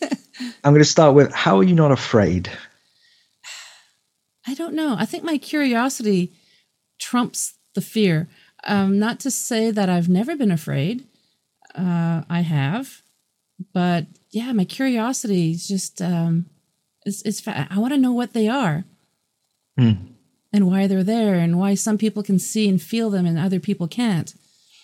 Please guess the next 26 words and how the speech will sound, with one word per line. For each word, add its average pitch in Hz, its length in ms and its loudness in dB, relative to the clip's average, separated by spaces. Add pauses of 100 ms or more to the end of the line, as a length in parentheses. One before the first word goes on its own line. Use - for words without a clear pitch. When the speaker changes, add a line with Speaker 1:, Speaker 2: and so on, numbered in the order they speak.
(300)
Speaker 2:
So, 175 480 0 (240)
I 208 60 -6
don't 233 100 0
know. 233 120 2
It's 180 100 0
just 208 220 -6 (120)
more 208 160 0
intriguing 208 440 0
for 170 240 -2
me. 156 180 0 (1300)
Speaker 1:
Ah, 196 200 8
that's - 200 -8
interesting. - 520 -2 (360)
Like, 131 200 6 (1160)
I 175 60 6
couldn't, 127 400 6 (400)
I - 40 -12
couldn't 170 220 4
do 147 120 8
it. 110 120 4 (1160)
Speaker 2:
You 131 60 4
might 123 40 6
Speaker 1:
I 120 140 8
Speaker 2:
be 165 140 2
able 151 180 -2
to. 320 220 -6